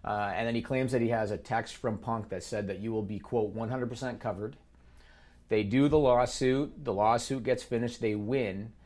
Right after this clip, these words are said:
Uh, Cabana's legal fees, which are unpaid, are over half a million dollars. And he alleges that Punk told him afterwards, quote, "You are on your own." And so Cabana is now suing Punk, uh,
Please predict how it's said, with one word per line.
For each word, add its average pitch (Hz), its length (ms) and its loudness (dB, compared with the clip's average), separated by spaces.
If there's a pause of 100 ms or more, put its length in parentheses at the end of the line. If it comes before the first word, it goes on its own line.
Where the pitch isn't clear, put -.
(380)
Uh, 104 220 0
Cabana's 123 480 2
legal 131 240 2
fees, 120 240 0
which 110 160 -6
are 110 80 -2
unpaid, 123 640 -2 (400)
are - 60 -2
over 117 220 2
half 123 240 0
a - 20 -4
million 123 260 -2
dollars. 101 600 -2 (280)
And 107 400 -4
he 117 140 0
alleges 127 540 2
that 107 200 -2
Punk 120 240 -2
told 120 260 2
him 110 140 0
afterwards, 107 440 -2
quote, 110 280 0
"You 117 200 0
are 107 140 2
on 110 260 -4
your 107 200 -6
own." 98 240 -10 (1200)
And 117 200 -2
so 113 340 0
Cabana 123 360 0
is 120 220 -2
now 120 180 0
suing 120 340 -2
Punk, 113 420 -6
uh, 104 240 0